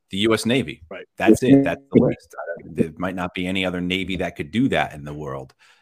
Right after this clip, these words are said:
Speaker 1: Uh, you know what I mean? So, uh, but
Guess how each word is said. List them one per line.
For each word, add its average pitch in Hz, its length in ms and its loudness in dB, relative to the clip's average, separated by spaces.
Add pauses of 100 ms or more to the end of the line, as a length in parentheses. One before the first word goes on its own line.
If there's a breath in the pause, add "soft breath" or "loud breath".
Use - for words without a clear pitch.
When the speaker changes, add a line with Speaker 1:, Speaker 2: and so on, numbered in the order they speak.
(120 soft breath)
Speaker 1:
Uh, 85 460 -4
you 90 200 -4
know 90 80 -2
what 87 60 -2
I - 20 -4
mean? 90 160 -4
So, 92 420 0 (400 loud breath)
uh, 95 360 -4 (100)
but 101 240 0